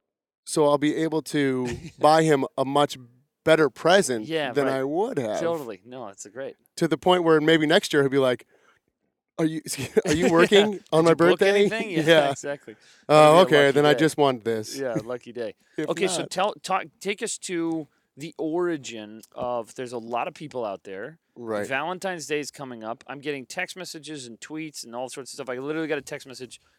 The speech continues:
Speaker 2: going, "Dude, I need Valentine's Day ideas."
Speaker 1: It's a stressful day.
Speaker 2: Share the wealth. It's adding stress.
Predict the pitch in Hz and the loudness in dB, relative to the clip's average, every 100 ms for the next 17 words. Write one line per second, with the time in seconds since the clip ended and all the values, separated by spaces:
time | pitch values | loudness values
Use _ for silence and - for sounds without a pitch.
0 | - 143 139 120 139 131 131 123 120 117 | -12 -10 -10 -10 -8 -8 -8 -12 -10 -10
1 | 113 113 104 113 107 107 147 156 143 131 | -12 -14 -10 -8 -6 -8 -8 -6 -6 -6
2 | - 208 208 208 - 185 208 196 113 101 | -6 0 2 2 2 0 2 2 0 -2
3 | 147 127 123 151 156 - 123 131 110 110 | -4 -4 -4 -2 -2 -6 -14 -10 -10 -10
4 | - - 170 165 | -12 -8 -6 -8